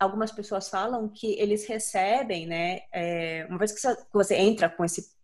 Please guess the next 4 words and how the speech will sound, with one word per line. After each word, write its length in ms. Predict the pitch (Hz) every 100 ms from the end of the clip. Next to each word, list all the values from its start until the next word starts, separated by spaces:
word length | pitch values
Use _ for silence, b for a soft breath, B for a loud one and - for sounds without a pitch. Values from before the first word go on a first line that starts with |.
| _
processo, 460 | 170 165 190 202 180
você 240 | 185 196
está, 440 | 185 - 190 208 B B B B _
é, 800 | 196 180 180 175 175 170 156 -